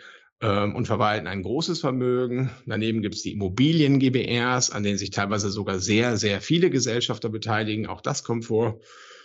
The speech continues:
Ja, und dann der Regelfall ist natürlich die Freiberufler-G B R, also die Arztpraxis, äh, oder die Rechtsanwaltskanzlei, auch Steuerberatungsbüros und, und so weiter. Oder das Kleingewerbe. Aber letztlich ist die Größe auch egal, die Regeln sind immer die gleichen,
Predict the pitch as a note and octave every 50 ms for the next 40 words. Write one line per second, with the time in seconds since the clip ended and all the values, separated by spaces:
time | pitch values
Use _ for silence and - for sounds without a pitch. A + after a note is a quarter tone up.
0 | _ _ - F#3 F3+ D#3+ C#3+ C3 B2 B2 A2 F2+ - A#2+ G2+ B2 C#3 C#3 C3 A2
1 | - - A2+ A2 A#2 A2 - G#2+ G2+ - - A2+ G#2+ A2 - G2 F#2+ - B2 A#2+
2 | A#2+ C#3 C#3 C3 A2+ C3 C3+ C3 - B2+ A#2 A2+ G#2+ A#2+ G#2 A#2 F2+ F#2+ A2 G#2+
3 | G#2+ A2 G#2+ A2 F#2 G2 G2 G2 F2 F2 - - G2+ A2+ A#2 A2+ - - _ -
4 | A2 A2+ A2 - - A2+ A2 A2+ A2 - - - - _ - - - - _ _
5 | - G2+ G2 F#2 F2 F#2 F#2 F#2 F2+ F#2+ A#2+ B2 - - A#2 A2+ A#2 A#2+ A2 -
6 | - A#2 G#2+ G2+ - A#2 A2 G#2+ G#2+ F2 F2+ G#2 G#2+ G#2+ G#2 - - - F#2+ G#2
7 | A2 A2 G2+ F#2+ F#2+ G2 G2+ G#2 G2+ G#2+ G2 F#2 - - G#2 F#2+ F#2+ G2+ G#2 G2+
8 | - - - G#2 F2 E2+ - E2+ - - - - A2 G2+ - G2 F2 F2 G2+ A#2+
9 | A2+ C#3 A#2+ B2 B2+ B2 - - - - _ _ _ E3+ E3+ D#3 C#3+ C#3 B2 -
10 | - - F#2 G2+ G#2+ G2+ F#2+ E2 E2 E2+ E2 E2 D#2 D#2+ - _ _ _ _ _
11 | E3 F3 F#3 G#3 A3 G#3+ - - F#3 F#3+ D3+ - C3 A2+ A#2 C#3+ D3+ C#3 C#3 F#2+
12 | G#2+ G#2 G2+ F2 A#2 C3 D3 D#3 D#3+ E3 C3+ A2+ G#2+ A#2 C3 B2+ A#2+ G2+ A2 G#2
13 | G2+ G#2 G2+ F#2+ F#2+ G#2 A2 B2 C#3+ D#3 D#3 E3+ D#3+ D#3+ D3+